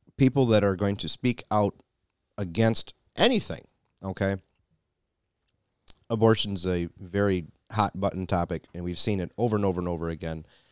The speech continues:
where you've got pro-life people, you know,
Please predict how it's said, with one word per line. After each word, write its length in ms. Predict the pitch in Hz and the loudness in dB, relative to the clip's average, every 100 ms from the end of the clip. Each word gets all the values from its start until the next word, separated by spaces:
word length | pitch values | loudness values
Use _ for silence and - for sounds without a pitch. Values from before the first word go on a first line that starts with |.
| _ _ | _ _
where 120 | - 92 | -6 -4
you've 140 | 82 | -2
got 200 | 90 - | -4 -8
pro-life 480 | - 92 92 113 - | -4 -2 2 0 0
people, 500 | 107 95 95 98 - _ _ _ _ _ _ _ _ _ _ _ | -2 0 0 0 -6 _ _ _ _ _ _ _ _ _ _ _
you 80 | 101 | -6
know, 240 | 92 87 | -2 -2